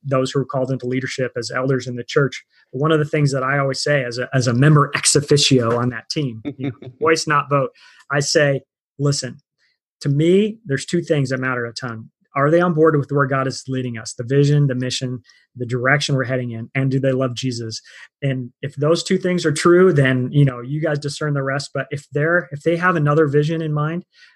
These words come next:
Speaker 1: for our congregation, other than the one that we've established as, as a leadership team, please, please don't do that to us,
Speaker 2: Yeah.
Speaker 1: because that's gonna be destructive of, of our ability to accomplish our mission, frankly. And so the same thing with the vision team. You need people that can move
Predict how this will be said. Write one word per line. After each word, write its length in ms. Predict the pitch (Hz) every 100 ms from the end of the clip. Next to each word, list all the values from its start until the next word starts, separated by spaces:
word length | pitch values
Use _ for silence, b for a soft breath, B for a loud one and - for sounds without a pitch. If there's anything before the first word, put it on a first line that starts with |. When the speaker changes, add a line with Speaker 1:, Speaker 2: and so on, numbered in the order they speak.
| b
Speaker 1:
for 220 | - 135
our 140 | 131 135
congregation, 640 | 139 127 123 127 127 139 139
other 240 | 143 156
than 160 | 151 143
the 80 |
one 220 | 131 135 139
that 140 | 127
we've 180 | 135 131
established 480 | 127 131 123 135 -
as, 200 | 127 113 131
as 120 | 120
a 40 | 123
leadership 400 | 127 135 135 -
team, 260 | 143 135 _ b b b _ _ _ _ _
please, 420 | - 170 160 143 - -
please 180 | 160
don't 220 | 143 131 123
do 140 | 131
that 220 | 123 120 - -
to 160 | -
us, 180 | 120 117
Speaker 2:
Yeah. 140 | 135 95
Speaker 1:
because 120 | 123
that's 200 | 127 117
gonna 160 | 135 127
be 120 | 120
destructive 640 | 117 - 131 120 - 113 - b b -
of, 180 | 123 110 -
of 160 | 120 127
our 140 | 123
ability 340 | 127 170 185 160
to 80 | 143
accomplish 440 | - 139 139 -
our 80 | 113
mission, 340 | 123 139 113
frankly. 440 | 113 120 117 113 147
And 100 | 143
so 240 | 165 135 B B
the 60 | 151
same 220 | 208 214
thing 160 | 208 170
with 120 | 156
the 80 | 143
vision 320 | 190 214 143
team. 220 | 120 117
You 120 | 170
need 160 | 208 214
people 300 | 180 170 160
that 180 | 151 147
can 140 | 135
move 260 | 143 170